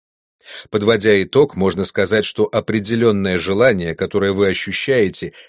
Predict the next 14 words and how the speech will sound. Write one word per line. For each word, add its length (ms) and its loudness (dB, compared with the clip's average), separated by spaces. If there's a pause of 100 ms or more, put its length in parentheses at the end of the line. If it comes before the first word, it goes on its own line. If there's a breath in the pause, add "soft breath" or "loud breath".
и 100 -8
привычки, 640 0
которым 400 -2
следуете, 640 -4 (300 soft breath)
на 120 -2
самом 360 0
деле 240 -2
являются 560 0
попыткой 580 -2
обратиться 840 -4 (220 soft breath)
к 60 -20
фундаментальным 1080 0
базовым 440 0
мотивам. 600 -8